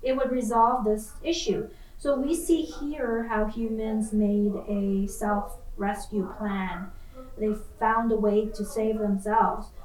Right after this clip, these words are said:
So they sewed fig leaves and made coverings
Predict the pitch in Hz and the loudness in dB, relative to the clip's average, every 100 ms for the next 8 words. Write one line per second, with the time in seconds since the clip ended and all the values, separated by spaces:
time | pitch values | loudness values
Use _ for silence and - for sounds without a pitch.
0 | - - 247 226 220 220 214 214 208 208 | -14 -10 -2 0 2 0 2 2 4 2
1 | - 214 214 214 - 226 220 220 214 214 | 0 2 2 0 -6 -6 -4 -2 2 2
2 | 254 285 254 208 202 202 196 - 226 226 | 0 -6 -2 2 4 4 0 -2 -2 0
3 | 220 208 190 196 202 | 0 0 2 2 0